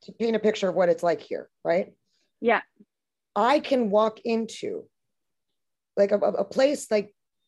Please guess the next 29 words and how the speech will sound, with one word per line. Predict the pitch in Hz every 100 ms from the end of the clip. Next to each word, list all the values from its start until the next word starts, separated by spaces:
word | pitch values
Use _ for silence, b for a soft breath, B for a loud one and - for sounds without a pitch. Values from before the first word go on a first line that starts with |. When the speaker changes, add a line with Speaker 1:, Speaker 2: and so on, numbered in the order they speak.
| _ -
Speaker 1:
that. | 196 185 _ _ _ _ _ _ _ _ _ _ -
I | 175
have | 214 247 196 - _ _
a | -
currency | - 208 220 240
they | 220
will | 214 247
accept, | 247 - 180 - - _ _ _ -
means | 175 202 214
to | 214
pay | 190 190 185
it, | 208 - _ _ _ _ -
but | 196
a |
place | 190 202 220 -
will | 185 214
not | 202 208 -
take | 196 196
my | 180
money. | 180 208 180 - _ _ _ _ _ _ _ _ _
They | 175
Speaker 2:
Yeah. | 185
Speaker 1:
won't | 190 -
do | 254 170
it | -
because | 202 196 233 226
of | 208
a | 202
po-, | - 202